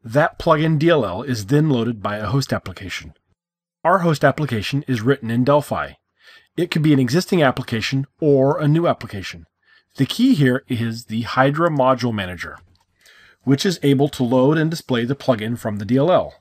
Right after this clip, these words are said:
Along the top here, we have some standard Delphi user controls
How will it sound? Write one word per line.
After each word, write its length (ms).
Along 280
the 80
top 280
here, 320
we 80
have 120
some 140
standard 380
Delphi 320
user 260
controls 640